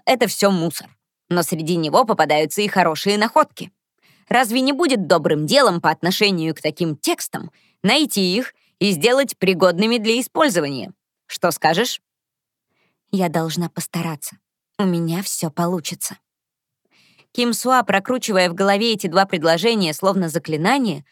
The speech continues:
вслух произнесла совсем другое. «Конечно, я совсем не разбираюсь в текстах,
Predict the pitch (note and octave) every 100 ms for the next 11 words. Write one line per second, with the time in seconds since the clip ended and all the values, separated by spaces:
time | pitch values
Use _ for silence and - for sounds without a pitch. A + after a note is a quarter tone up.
0 | _ _ - B3 C#4 - - A#3+ F#3+ F#3
1 | - G3+ - G#3+ - E3 F3+ G#3+ F#3 C#3+
2 | B2+ _ _ _ _ _ B3 A#3+ C4 -
3 | B3 A#3+ A#3+ B3 - A#3+ A#3+ B3 A3+ G#3
4 | C4+ D4+ A#3 - - - E3+ - F#3 -